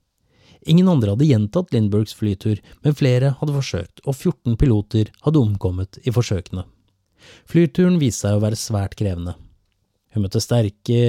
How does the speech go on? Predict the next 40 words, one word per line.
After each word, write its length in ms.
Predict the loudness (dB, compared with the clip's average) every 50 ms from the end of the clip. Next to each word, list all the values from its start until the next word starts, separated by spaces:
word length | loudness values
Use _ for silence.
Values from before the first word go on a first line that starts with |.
| 2 2 2 2 2
vinder 320 | 2 2 2 0 0 0
fra 140 | -2 -2 0 2
nord 400 | 2 2 2 2 2 2 0 0
og 240 | -2 -2 -4 -2
uvær, 480 | 0 0 0 0 2 0 0 0 0 -2 -4 _ -12 -20 -20 -20 -10 -4
og 300 | 0 0 2 2 0 0
vingene 320 | 0 2 2 2 2 2 0 0
ble 140 | 0 0 0 0
iste 400 | 0 -2 -2 -2 -4 -4 -2 0
gjentatte 480 | 0 0 0 -2 -4 -6 -6 -6 -2
ganger, 380 | -2 -2 -2 -2 -2 -6 -6 -4 -2 0
noe 160 | 0 0 0
som 140 | -2 -2 -2
førte 240 | 0 0 -2 -2 -4 -4
til 180 | -2 -2 -2 -2
at, 140 | -4 _ _ -4 -2
eh, 140 | 0 0 0
hun 80 | -2
til 160 | -2 -4 -6 -4
tider 320 | -2 -2 0 0 0 0
måtte 240 | -2 -2 -4 -6 -6
kjempe 460 | -2 -2 -2 -2 -2 -4 -8 -8 -4
for 80 | -2 -2
å 80 | 0 0
holde 240 | 0 0 -2 -2
flyet 300 | -4 -4 -4 -4 -4 -4
i 20 | -6
luften. 320 | -6 -8 -12 _ -14 -14
I 540 | -14 _ _ _ _ _ _ _ _ -2 0
tillegg 240 | 2 2 2 2 0
opplevde 380 | 0 -2 0 0 0 2 2 0
hun 80 | 0 0
flere 240 | 0 0 2 2 0
mekaniske 540 | 0 0 0 0 0 0 -2 -4 -6 -6 -4
problemer, 460 | -2 0 0 0 0 0 -2 -4 -6 _ -18 -20 -18 -8 -4
men 100 | -2 -2
til 160 | -2 -2 -6 -4
tross 240 | -4 -4 -4 -4
for 160 | -4 -2 0 0
utfordringene 640 | 0 -2 -4 -6 -4 -4 -4 -4 -2 -2 -4